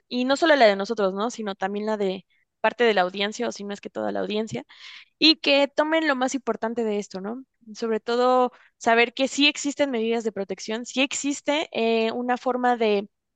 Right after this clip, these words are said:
eh, pues, evitar un, un delito más fuerte, ¿no?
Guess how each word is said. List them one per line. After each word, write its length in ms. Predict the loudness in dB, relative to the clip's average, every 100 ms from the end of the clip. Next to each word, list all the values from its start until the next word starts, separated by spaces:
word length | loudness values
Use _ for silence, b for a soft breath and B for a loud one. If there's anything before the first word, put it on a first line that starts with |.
| _ _ _ _ _ -4
eh, 320 | 0 0 -2 -6 _ _ _ _
pues, 200 | 2 6
evitar 520 | 4 4 2 4 4 0 -10 _ _ _ _ -10
un, 400 | -8 -6 -8 -14 _ _ _ _ _ _ _ -6
un 140 | 0
delito 320 | 2 2 0 -2
más 260 | -4 -6
fuerte, 420 | -4 -4 -4 -8
¿no? 240 | -8 -10